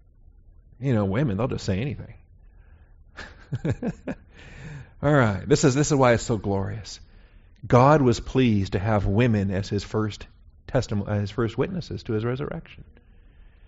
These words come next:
The men were still hungover and sleeping in bed when the women were there early in the morning.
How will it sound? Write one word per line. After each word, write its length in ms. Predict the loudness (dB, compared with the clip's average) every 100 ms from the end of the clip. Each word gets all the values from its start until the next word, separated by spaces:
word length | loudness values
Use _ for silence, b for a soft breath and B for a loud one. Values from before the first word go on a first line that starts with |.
| -10 -2
The 60 |
men 280 | 2 2 2
were 160 | 2 0
still 400 | 0 0 0 -4
hungover 460 | -2 2 2 2 -2
and 180 | -4 -8
sleeping 320 | -2 0 2 2
in 60 |
bed 260 | 2 2 0
when 100 | 0
the 60 |
women 240 | 0 0 0
were 80 | 0
there 160 | 2
early 240 | 4 4 2
in 80 |
the 60 | 2
morning. 360 | 0 -2 -6